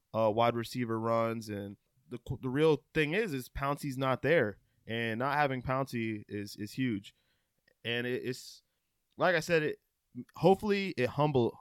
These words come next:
humbles them. It humbles me, you know, because at the end of the day, as a, a fan, you wanna see your team be successful, obviously, you know,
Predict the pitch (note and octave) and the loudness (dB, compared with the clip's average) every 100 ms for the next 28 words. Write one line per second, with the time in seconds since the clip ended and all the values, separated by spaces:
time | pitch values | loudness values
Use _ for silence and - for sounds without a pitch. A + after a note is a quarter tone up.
0 | - C#3+ C3+ G#2+ G#2 G#2 C#3 D#3+ G3+ E3 | -6 -2 -2 -4 -6 -6 -2 2 2 2
1 | B2 F3 F#3+ C#3+ C#3+ D3+ D#3 - _ C3 | 0 -2 -2 -2 0 0 0 -6 _ -6
2 | D#3+ D#3 F3+ G3 D3 D#3 C#3 B2+ _ _ | -4 -4 -2 0 4 6 4 2 _ _
3 | _ _ _ - D#3 D#3 B2+ B2 A#2 - | _ _ _ 4 4 6 2 2 0 0
4 | C#3+ C3 A2+ G#2+ B2 C3 B2 - A#2+ A2 | 0 2 0 -4 -4 -2 -4 -6 -6 -4
5 | - A#2 A2 A2+ A2+ G#2+ - G2 - F#2 | -4 -6 -6 -6 -8 -12 -8 -8 -8 -12
6 | F2+ A2+ G#2+ F#2+ - F2+ F#2+ A2+ B2 A#2+ | -2 0 0 -4 -14 -20 -18 -12 -8 -10